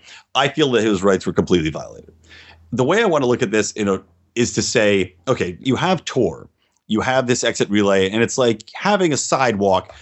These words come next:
that you permit to go across your yard. So people walk along the sidewalk all the time. You don't know what they're doing. You're inside your house. You're not paying attention. You're providing a through fare for the public good.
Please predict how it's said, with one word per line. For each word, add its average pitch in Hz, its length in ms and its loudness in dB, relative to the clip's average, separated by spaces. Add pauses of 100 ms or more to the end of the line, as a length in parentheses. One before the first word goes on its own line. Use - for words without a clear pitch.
that 104 140 -4
you 117 120 0
permit 117 460 -2
to 127 100 0
go 101 400 2 (200)
across 107 400 -2
your 98 120 2
yard. 82 380 -2 (240)
So 127 260 -2
people 147 300 -2
walk 127 260 -2
along 156 260 0
the 165 60 -2
sidewalk 151 520 -2
all 117 180 0
the 123 80 -2
time. 120 460 0 (160)
You 117 160 0
don't 185 100 2
know 208 100 2
what 180 140 2
they're 120 100 0
doing. 104 280 0
You're 95 120 0
inside 147 360 0
your 104 100 0
house. 107 300 0
You're 107 80 0
not 104 160 0
paying 104 120 2
attention. 131 440 -2
You're 110 100 2
providing 101 420 -2
a 90 60 -2
through 117 240 -2
fare 107 260 0
for - 80 -4
the 92 80 2
public 87 380 -2
good. 143 380 -2